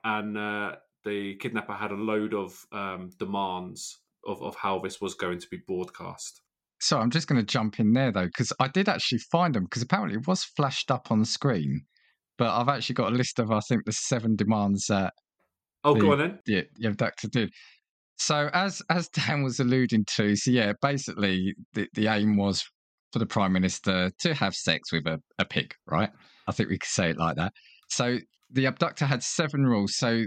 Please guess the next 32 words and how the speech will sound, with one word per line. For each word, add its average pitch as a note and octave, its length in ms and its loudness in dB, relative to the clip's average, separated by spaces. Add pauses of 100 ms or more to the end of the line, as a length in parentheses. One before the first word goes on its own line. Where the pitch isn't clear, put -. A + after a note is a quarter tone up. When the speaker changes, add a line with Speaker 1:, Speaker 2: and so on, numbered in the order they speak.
Speaker 2:
the A#2+ 260 2 (460)
number D#3+ 240 2
one C3+ 200 4
is A2+ 240 0
the A#2+ 160 4
act D3 240 0
will C#3+ 60 0
be C3 220 0
broadcast A#2+ 600 0
live, C#3+ 400 2 (220)
uninterrupted, C3 960 2
and A2+ 140 4
entirely A#2+ 500 2
uncensored A2+ 880 0
on A2+ 60 4
all A#2+ 160 4
terrestrial G#2+ 520 2
network G2+ 600 2
commencing G2 520 0
at F#2 120 0
sixteen G2+ 420 0
hundred F2+ 320 0
hours. A2+ 340 0 (840)
The B2 100 2
act - 260 -4
will C#3 120 2
be B2+ 160 2
relayed A2+ 420 2
via G#2 320 2
a B2 60 -4
single D3 500 0
camera G#2+ 480 2